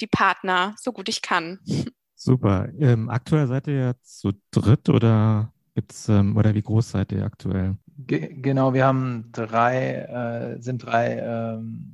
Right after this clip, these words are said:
Speaker 3: Berufsträger, also drei Anwälte, haben, haben dazu noch einige wissenschaftliche Mitarbeiter und wollen jetzt aber auch noch, äh, weitere Anwälte einstellen. Also wenn jemand den Podcast <laughs> hört, der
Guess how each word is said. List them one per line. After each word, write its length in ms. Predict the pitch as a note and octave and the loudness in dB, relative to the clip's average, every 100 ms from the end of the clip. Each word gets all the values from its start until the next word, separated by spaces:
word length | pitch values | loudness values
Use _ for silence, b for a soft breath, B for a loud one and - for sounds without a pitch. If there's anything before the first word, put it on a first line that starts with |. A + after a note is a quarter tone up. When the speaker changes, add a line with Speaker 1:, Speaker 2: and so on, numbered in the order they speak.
| G#3+ | -20
Speaker 3:
Berufsträger, 520 | A#2+ C3+ - - C#3 B2+ | -14 -14 -14 -8 -6 -4
also 120 | A#2 | -8
drei 260 | A2+ A2 | -10 -10
Anwälte, 640 | - C#3 C#3+ C#3+ C#3+ C3+ C3+ _ _ _ _ _ _ _ | -6 -4 -2 -4 -4 -6 -6 _ _ _ _ _ _ _
haben, 560 | - A2+ A#2 A2+ A2+ A2+ | -8 -4 -4 -4 -4 -4
haben 180 | A#2 | -2
dazu 300 | A#2 A#2 - | -2 -6 -6
noch 440 | A#2+ A2+ A2+ - - | -4 -4 -8 -16 -16
einige 460 | A2+ A2 A#2 A2+ | -10 -6 -4 -6
wissenschaftliche 540 | A2+ A2+ A#2+ A2+ A2 A2 | -8 -10 -12 -12 -10 -8
Mitarbeiter 1040 | A#2+ C#3+ C3+ B2+ C3 B2+ C3 B2+ B2+ - _ - A2+ A#2 _ _ _ _ _ | -8 -6 -6 -2 -4 -2 -2 -2 -4 -10 _ -16 -16 -16 _ _ _ _ _
und 460 | B2 A#2+ A#2 A#2 | -8 -6 -8 -10
wollen 260 | A2 A#2 A#2 | -6 -4 -2
jetzt 320 | A#2 A#2 - | -2 -4 -8
aber 340 | A2 G#2+ G#2+ G#2 | -8 -4 -6 -4
auch 360 | G#2+ - _ | -6 -8 _
noch, 600 | B2 A2+ A2+ A2+ - _ | -12 -6 -6 -6 -12 _
äh, 300 | - - G#2+ - - - | -16 -14 -14 -16 -18 -12
weitere 320 | G#2+ A2 A2+ A2 | -4 -4 -6 -10
Anwälte 480 | A#2 A2+ A2+ - | -6 -4 -4 -8
einstellen. 840 | - A#2 A#2+ A#2+ - - B2 A#2+ A#2 B B B B | -12 -10 -10 -10 -8 -4 -2 -2 -6 B B B B
Also 340 | A#2 A2+ A2 A2+ | -12 -8 -8 -6
wenn 180 | A2+ A#2 | -6 -4
jemand 240 | A#2 A2+ | -4 -6
den 80 | A2 | -8
Podcast 520 | B2 - B2+ - - | -8 -4 -6 -6 -2
<laughs> 0 | |
hört, 220 | C3+ A#2 | -2 0
der 260 | B2+ A#2 | 0 0